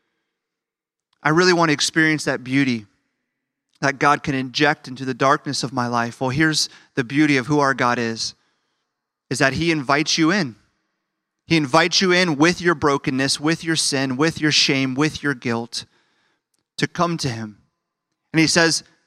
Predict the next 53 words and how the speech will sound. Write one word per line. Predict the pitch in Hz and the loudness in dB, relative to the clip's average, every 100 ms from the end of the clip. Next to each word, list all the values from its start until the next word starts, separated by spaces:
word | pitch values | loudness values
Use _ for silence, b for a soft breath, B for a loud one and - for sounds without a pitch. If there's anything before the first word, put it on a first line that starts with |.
| _ _ _ _ | _ _ _ _
"Knock | 143 151 170 - | -4 0 0 -2
at | 160 | -6
the | 147 | -6
door. | 139 123 113 101 - _ _ _ _ _ _ _ _ | -4 -4 -6 -10 -20 _ _ _ _ _ _ _ _
Come. | - 180 151 113 - _ _ _ _ _ _ - | 0 0 0 -4 -18 _ _ _ _ _ _ 2
I'm | 151 175 | 2 4
knocking. | 165 165 170 180 175 175 b | 4 4 4 0 0 -4 b
You | - 151 | -2 2
just | 165 - - | 2 2 4
open | 170 170 180 | 4 4 2
the | 165 | 2
door. | 139 143 135 | 2 4 4
I'm | 139 135 | 2 0
right | 131 139 156 160 | 2 4 4 2
here | - 143 131 120 | -2 2 2 0
for | - | -2
you | 131 135 | -2 -2
to | |
come | 135 143 131 | -2 -4 -2
in | 127 123 120 - b b - | -2 -2 -6 -14 b b -10
and | 127 | -6
to | 131 | -4
receive | 127 - 143 139 123 | -2 -2 -2 -4 -4
me." | 120 | -2
And | 120 | 0
it's | 131 | -2
as | 143 135 | -4 -2
easy | 160 147 151 | -2 0 0
as | 135 | 0
coming | 147 143 139 | -4 -4 -4
in | 131 | -6
through | 135 | -10
prayer, | 123 - 120 104 101 _ _ _ _ _ _ _ _ | -12 -6 -4 -4 -10 _ _ _ _ _ _ _ _
through | 135 120 _ - | -8 -8 _ -2
coming | 165 170 175 | 0 0 -2
to | 160 160 | -4 -4
the | 156 | -2
Lord | 143 139 | 0 0
and | 131 131 | 0 0
knowing | 135 139 | 0 0
that | 131 | -4
he's | 127 139 - | -6 -10 -10
here | 139 131 | -6 -6
for | 120 - 127 | -6 -8 -4
you, | 127 | -4
that | 123 | -4
his | 127 | -6
promises | 117 - 139 143 151 139 | -6 0 2 2 -4 -4
are | 127 | -4
true, | - 131 | -4 -4
that | 123 | -4
he's | 135 139 | -6 -6
faithful. | - 143 175 - 120 123 | -2 -2 -2 -8 -18 -18